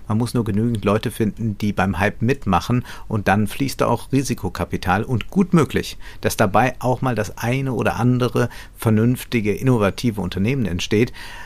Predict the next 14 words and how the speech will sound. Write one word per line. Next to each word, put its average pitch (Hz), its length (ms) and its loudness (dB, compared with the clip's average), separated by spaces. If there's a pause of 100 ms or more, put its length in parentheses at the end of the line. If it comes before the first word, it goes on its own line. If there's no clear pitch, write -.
Aber 101 160 -4
das 101 180 0
hat 120 140 -2
dann 107 120 2
nichts - 320 -4
mit 104 120 0
heroischen 104 500 2
Unternehmerfiguren 98 1080 0
zu - 120 -2
tun, 104 300 0
die 95 160 0
irgendwelche 95 560 -2
tollen, 95 580 2 (340)
äh, 92 280 0